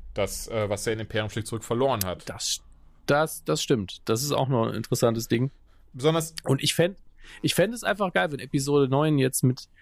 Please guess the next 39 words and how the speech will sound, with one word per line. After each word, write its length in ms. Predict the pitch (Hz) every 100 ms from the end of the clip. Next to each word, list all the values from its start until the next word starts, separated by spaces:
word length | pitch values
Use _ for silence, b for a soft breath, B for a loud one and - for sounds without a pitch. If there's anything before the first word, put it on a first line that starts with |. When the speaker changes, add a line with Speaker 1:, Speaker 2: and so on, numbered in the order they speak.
| b b -
Speaker 2:
den 120 | 131
ganzen 340 | 123 139 185 156
etablierten 540 | 135 135 131 156 -
Erzählformen 1080 | 87 - - 151 180 202 - - 117 127 117
und 100 | 107
Strukturen 600 | - 117 - - 123 107
von 140 | - 107
Star 300 | - 95 98
Wars 200 | 98 -
bricht, 580 | - 104 127 - - - b b b
indem 380 | 123 113 123 175
es 180 | 190 -
einfach 480 | 87 113 - 170
viele 280 | - - 113
Rückblenden 580 | 87 87 - 101 113 135
macht, 320 | 127 147 - _ _
Sprünge 680 | - - - - 113 117 135
macht, 540 | 139 147 160 - - - B B B -
die 240 | 127 120 127
eben 180 | 117
zeitlich 560 | 107 - 98 117 - 135
bedingt 340 | 135 135 147
sind. 140 | - 131
Weil 80 | 113
bisher 380 | 127 135 170 -
kennt 280 | - 160
man 100 | 170
vor 200 | 143 -
allen 160 | 104 139
Dingen 160 | 147 143
Ortssprünge 960 | 92 131 160 - - - 117 113 135 131
und 140 | 117
Personalsprünge 760 | 123 120 117 143 - - 101 92
aus 140 | 90
Star 220 | - 95
Wars. 100 | 95
Das 80 | 107
ist 40 | 110
wirklich, 180 | 127